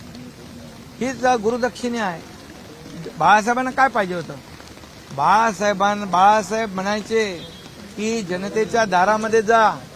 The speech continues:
सर, शासन आपल्या दारी घेऊन गेलो आम्ही.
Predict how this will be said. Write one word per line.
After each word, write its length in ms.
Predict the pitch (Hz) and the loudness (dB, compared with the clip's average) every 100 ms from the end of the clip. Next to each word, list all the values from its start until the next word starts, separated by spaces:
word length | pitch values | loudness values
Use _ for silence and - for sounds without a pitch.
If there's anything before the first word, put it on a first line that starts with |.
| - - - - - | -12 -10 -14 -14 -2
सर, 140 | 175 170 | 0 2
शासन 420 | 180 185 165 226 | 2 2 2 0
आपल्या 300 | 214 226 233 | 0 0 0
दारी 320 | 214 220 240 | 2 2 0
घेऊन 280 | 208 233 247 | 0 0 2
गेलो 160 | 254 262 | 4 4
आम्ही. 520 | 254 262 247 185 | 2 2 -2 -4